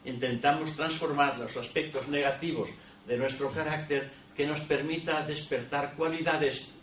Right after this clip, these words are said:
divinas, espirituales, para poder entrar en los mundos internos, en los mundos sutiles,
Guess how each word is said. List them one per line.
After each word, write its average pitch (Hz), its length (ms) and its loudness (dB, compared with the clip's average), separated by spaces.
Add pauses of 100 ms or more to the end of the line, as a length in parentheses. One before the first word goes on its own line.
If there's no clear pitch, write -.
(160)
divinas, 127 540 0
espirituales, 143 720 2 (460)
para 143 260 6
poder 131 420 4
entrar 139 380 0
en 139 100 0
los 120 180 -2
mundos 123 420 -2
internos, 117 580 0 (320)
en 123 120 -4
los 120 140 0
mundos 139 360 2 (140)
sutiles, 123 760 -4